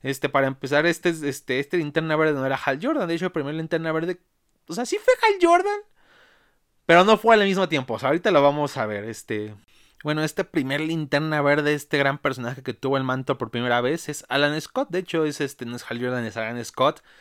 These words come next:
que, este, tuvo su primera aparición en el All American Comics número dieciséis por el guionista Bill Finger y el dibujante Martin Noodle en mil novecientos cuarenta.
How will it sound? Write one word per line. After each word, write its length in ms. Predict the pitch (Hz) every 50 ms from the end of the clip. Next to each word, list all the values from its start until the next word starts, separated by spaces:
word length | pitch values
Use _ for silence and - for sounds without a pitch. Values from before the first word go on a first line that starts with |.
| - - - _ _ -
que, 280 | - 190 208 - - -
este, 320 | - 131 117 - - - 120
tuvo 200 | - 151 160 151
su 140 | - 131
primera 240 | - 127 123 139 147
aparición 500 | 151 - - 120 110 110 - - 139 151
en 100 | 151 135
el 120 | 113 107 113
All 160 | - 123 135
American 440 | 139 127 123 131 143 139 127 113 110
Comics 360 | - 131 123 135 151 - -
número 300 | 139 127 127 127 123 120
dieciséis 560 | 107 104 101 113 107 - 135 147 180 202 -
por 160 | - - 135 131
el 100 | 139 135
guionista 400 | 120 110 117 131 123 - 127 123
Bill 220 | 123 131 131 127
Finger 440 | - 127 127 135 139 143 151 160 - -
y 80 | 120
el 80 | 120 117
dibujante 480 | 117 117 107 - - 120 127 - -
Martin 360 | 127 117 117 117 - - 123 117
Noodle 380 | 127 139 147 175 185 175 - _ -
en 180 | 139 139 139
mil 140 | 143 143 143
novecientos 460 | 147 143 135 131 - 127 117 131 123
cuarenta. 500 | - - 120 110 110 107 101 - 87 87